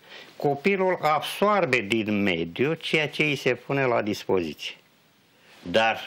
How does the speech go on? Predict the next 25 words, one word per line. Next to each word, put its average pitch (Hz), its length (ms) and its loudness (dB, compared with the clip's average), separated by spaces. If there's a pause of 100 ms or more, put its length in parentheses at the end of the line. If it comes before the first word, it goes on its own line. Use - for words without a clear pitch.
fiecare 127 920 0
își 139 360 0
alege 139 720 0 (340)
ce 151 400 0 (100)
și - 240 -4
când. - 520 -4 (760)
Ei 143 100 2
bine, 165 280 -2
exact - 640 -2
așa 139 260 0
cum 113 260 -2
copilul 117 560 0
absoarbe 151 800 -2
limba 123 720 0 (580)
din 101 240 2
mediu, 90 340 0
dacă 90 460 -2
vă 92 180 -2
întreb 120 340 0
acum 120 280 0
cum 127 240 0
ați 120 200 -2
învățat 110 420 0
să 110 100 0
vorbiți, 95 600 -2